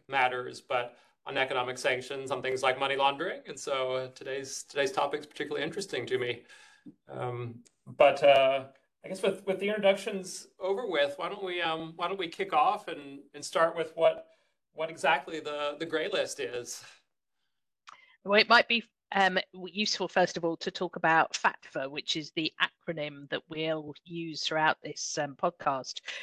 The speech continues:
Speaker 2: And that stands for the Financial Action Task Force, which is a global money laundering and terrorist financing watchdog. So,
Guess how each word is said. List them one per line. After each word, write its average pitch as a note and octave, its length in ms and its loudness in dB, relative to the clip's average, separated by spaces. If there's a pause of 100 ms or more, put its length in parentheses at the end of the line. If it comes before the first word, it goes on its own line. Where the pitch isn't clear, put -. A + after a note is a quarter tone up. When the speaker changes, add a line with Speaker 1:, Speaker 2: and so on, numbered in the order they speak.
(200)
Speaker 2:
And F3+ 120 4
that G#3+ 160 4
stands E3 460 4
for E3 160 4
the D#3 100 2
Financial F3 800 2
Action D3 480 -6
Task - 500 4
Force, - 520 -8
which - 260 -6
is D#3+ 320 -2 (340)
a D#3 100 0
global F#3 500 8
money F3 360 2
laundering D#3+ 580 0
and D#3 220 -8
terrorist F3 720 0
financing D3+ 640 -4 (160)
watchdog. - 540 -4 (600)
So, E3 440 8